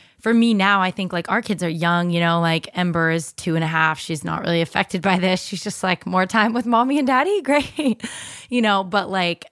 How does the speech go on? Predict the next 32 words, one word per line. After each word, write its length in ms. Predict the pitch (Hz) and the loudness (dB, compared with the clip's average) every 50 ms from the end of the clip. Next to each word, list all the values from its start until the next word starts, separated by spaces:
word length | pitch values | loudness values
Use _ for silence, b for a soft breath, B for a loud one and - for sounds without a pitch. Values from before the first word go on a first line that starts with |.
| _ _ - | _ _ -4
I 100 | 202 202 | -4 -4
think 200 | - - 233 220 | -2 -2 -2 -2
about, 300 | 240 220 208 202 196 180 | 2 4 4 4 4 4
like, 200 | 185 180 170 170 | 2 0 -2 -4
how 380 | - - - 190 190 190 190 180 | -6 -8 -4 -2 0 0 0 0
we 380 | 170 165 165 170 190 220 262 285 | -4 -6 -6 -6 -4 -2 0 2
are 160 | 262 214 196 | 2 2 0
processing 760 | - - 220 196 196 208 - - 202 185 - - 175 175 170 | 0 0 2 2 2 2 0 -4 -6 -6 -6 -6 -6 -6 -4
this, 260 | 165 165 175 - - | -4 -4 -4 -6 -6
like 260 | 170 170 185 - - | -6 -6 -6 -6 -6
you 120 | 165 170 | -8 -8
said, 480 | 156 - - 220 202 190 175 170 170 180 b b b b b b b b b _ - | -8 -6 -2 0 2 4 2 2 0 -2 b b b b b b b b b _ -14
w-, 640 | 180 180 - 302 - - 247 247 254 240 220 185 214 | -14 -14 -14 -16 -20 -20 -20 -20 -20 -20 -20 -12 -6
you 140 | 226 190 208 | -2 0 2
know, 160 | 196 185 185 | 2 2 2
when 260 | 170 160 190 202 196 | 0 0 0 0 0
it 160 | 202 - - | 0 -2 -4
comes 260 | - - 214 220 208 165 | -4 -4 -2 -2 -2 -2
a 60 | 196 | -6
time 480 | - - 175 165 160 156 165 170 180 - - | -4 -2 -2 0 0 0 -2 -4 -4 -6 -4
where 460 | 165 185 180 170 170 160 160 160 - _ | -2 0 2 2 2 0 0 -2 -6 _
there's 200 | - 170 160 175 | -2 -2 -2 -2
a 40 | 175 | -2
lot 180 | 170 160 156 | 0 0 0
of 60 | 160 156 | 0 0
uncertainty 760 | 170 170 151 - - 175 160 - 175 170 - - 156 151 151 | -2 -4 -4 -4 -4 -6 -4 -4 -4 -4 -4 -4 -4 -4 -4
for 160 | 151 - 170 | -4 -4 -6
her 460 | 156 - - 175 160 - - - - - - | -6 -2 -2 -2 -2 -2 -4 -8 -12 -6 -4
or 120 | 170 170 | -4 -4
fear 320 | 156 - - 185 165 165 160 | -4 -4 -2 -2 0 0 -2
for 200 | - - 165 156 | -2 -4 -6 -6
her 460 | - - 180 170 - - - - | -4 -4 -4 -2 -2 -4 -6 -8